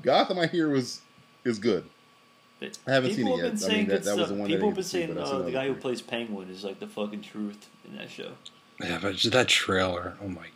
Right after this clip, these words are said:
Speaker 3: God,
Speaker 1: I
Speaker 3: that
Speaker 1: mean,
Speaker 3: pissed me
Speaker 1: who
Speaker 3: off,
Speaker 1: ca-,
Speaker 3: that
Speaker 1: I mean,
Speaker 3: trailer.
Speaker 1: I, I, again, this is the show. Th-, th-, that show to me is flawed because I don't see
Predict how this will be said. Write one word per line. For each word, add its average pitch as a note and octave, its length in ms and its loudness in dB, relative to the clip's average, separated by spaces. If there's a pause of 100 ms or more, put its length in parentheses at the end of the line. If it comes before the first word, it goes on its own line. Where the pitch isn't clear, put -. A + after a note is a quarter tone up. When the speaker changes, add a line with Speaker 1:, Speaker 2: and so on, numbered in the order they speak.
(160)
Speaker 3:
God, - 320 -6
Speaker 1:
I - 60 -8
Speaker 3:
that - 120 -2
Speaker 1:
mean, E3 120 2
Speaker 3:
pissed - 240 4
me A#3 80 2
Speaker 1:
who G#3+ 80 -2
Speaker 3:
off, - 120 -4
Speaker 1:
ca-, G3 80 -6
Speaker 3:
that G3 120 -2
Speaker 1:
I - 20 6
mean, F#3 40 4 (100)
Speaker 3:
trailer. F2 200 -4 (960)
Speaker 1:
I, B2 40 -4 (400)
I, C3 100 -6
again, A#2+ 400 4
this D#3 220 2
is D#3 80 -4
the C#3+ 100 0
show. B2+ 340 2
Th-, A2+ 180 -4
th-, B2 200 -12
that D3 220 4
show F3+ 220 2
to D#3+ 140 -6
me B2+ 200 2
is G#2 160 -2
flawed E2 460 -2 (360)
because G#2 220 -4
I G#2+ 100 0
don't B2 400 0
see A2 560 0